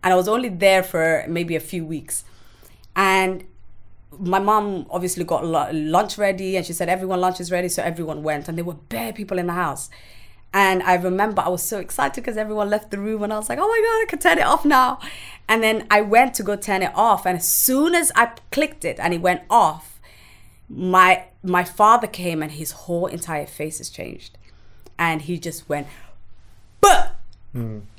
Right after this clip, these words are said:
Speaker 1: And l-, when I tell you my ear was ringing for, like, a good
Speaker 2: Mm.
Speaker 1: three hours, I was shaking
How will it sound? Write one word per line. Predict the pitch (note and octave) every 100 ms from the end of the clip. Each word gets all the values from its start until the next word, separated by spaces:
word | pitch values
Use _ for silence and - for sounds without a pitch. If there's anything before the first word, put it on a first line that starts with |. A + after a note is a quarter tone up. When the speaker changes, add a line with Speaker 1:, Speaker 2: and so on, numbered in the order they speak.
| - - -
Speaker 1:
And | F3+ F3+ E3+ - -
l-, | F3+ F#3 -
when | G3+ A3+
I | -
tell | - B3+
you | A3+
my | G3+ F3+
ear | - A3 G#3+
was | F#3+ F3+ E3+
ringing | F#3+ F#3
for, | E3+ E3
like, | D#3+ E3
a |
good | D#3 E3+ D#3+ - - - G#3
Speaker 2:
Mm. | F#3 E3
Speaker 1:
three | F3 F3
hours, | F3 E3 D3+ D3
I | -
was | D#3+ -
shaking | - G#3+ G3 - - -